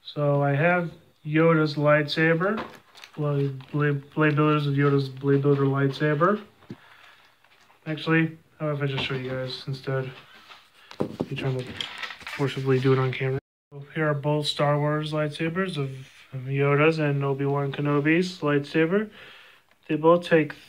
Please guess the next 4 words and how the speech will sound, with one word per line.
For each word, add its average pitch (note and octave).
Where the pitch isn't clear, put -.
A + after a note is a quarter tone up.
three F#3
triple F3
A F3
batteries. D#3+